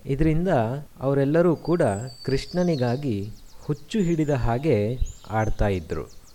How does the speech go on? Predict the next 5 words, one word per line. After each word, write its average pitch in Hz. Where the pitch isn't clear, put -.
ಪ್ರತಿಯೊಂದು 147
ಕೆಲಸದಲ್ಲೂ 135
ಕೂಡ 160
ಕೃಷ್ಣನದ್ದೇ 151
ನೆನಪು. 120